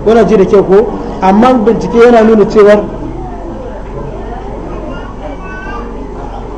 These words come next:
abin sai yake nuna cewar kamar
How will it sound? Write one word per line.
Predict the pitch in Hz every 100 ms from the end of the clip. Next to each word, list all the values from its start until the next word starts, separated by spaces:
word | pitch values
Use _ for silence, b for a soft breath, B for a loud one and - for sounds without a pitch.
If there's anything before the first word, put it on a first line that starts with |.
| - - - - - - - -
abin | 190 254
sai | 233 226 -
yake | 226
nuna | 208 220 -
cewar | 214 196
kamar | 196 185 202